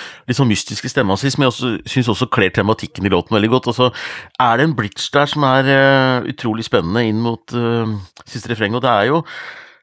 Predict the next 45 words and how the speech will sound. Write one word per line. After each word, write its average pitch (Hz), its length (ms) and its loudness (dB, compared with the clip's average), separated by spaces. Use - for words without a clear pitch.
det 139 80 4
er 196 100 4
veldig 160 80 2
mange 170 160 2
låter 175 220 2
som 170 80 -2
bygde 156 260 0
sånn 147 240 0
melodisk, 135 360 0
det 160 120 0
går 139 220 4
på 196 100 0
sånn 131 160 0
da, 101 360 2
da, 113 320 2
da, 120 240 2
da. 117 160 2
Det 123 100 -6
er 139 80 4
en 147 80 -2
sånn - 320 -6
skalaøvelse 110 840 2
dette 127 120 -2
her 117 120 4
også, 151 380 2
og 139 160 -2
det 139 160 2
er 123 240 2
veldig 131 240 -2
catchy, - 340 -4
for 131 160 0
alle 113 220 0
kan 147 140 -2
synge 107 340 0
på - 80 -4
en 143 60 2
skala. 131 420 2
Det 139 80 4
er 139 120 2
litt 131 120 -6
sånn 113 180 -10
som, 131 240 2
eh, 135 340 0
<laughs> - 140 -6
en 127 300 2